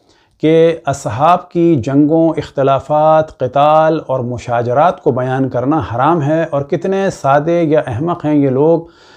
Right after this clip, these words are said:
कि जो ये बात करते हैं, लेकिन इसी बात के दौरान क़िताल, जंगों, मुशाजरात और नफ़रतों का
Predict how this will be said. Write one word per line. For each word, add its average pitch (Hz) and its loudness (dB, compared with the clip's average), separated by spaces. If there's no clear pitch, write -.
कि 135 4
जो 147 2
ये 170 4
बात 123 0
करते 156 0
हैं, 156 -2
लेकिन 147 -2
इसी 185 -4
बात 147 0
के 156 -2
दौरान 143 0
क़िताल, 151 2
जंगों, 143 2
मुशाजरात 131 0
और 160 0
नफ़रतों 165 0
का 185 0